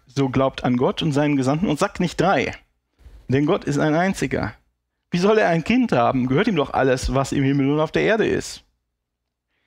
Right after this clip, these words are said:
Also die Leute damals, die Reichskirche hat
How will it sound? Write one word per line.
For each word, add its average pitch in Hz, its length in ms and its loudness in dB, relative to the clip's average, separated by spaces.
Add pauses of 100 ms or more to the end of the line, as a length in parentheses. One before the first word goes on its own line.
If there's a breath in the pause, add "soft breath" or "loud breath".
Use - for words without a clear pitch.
(800)
Also 143 280 2
die 135 420 -2 (640)
Leute 180 240 0
damals, 170 760 0 (420)
die 131 60 2
Reichskirche 160 800 0
hat 139 360 -2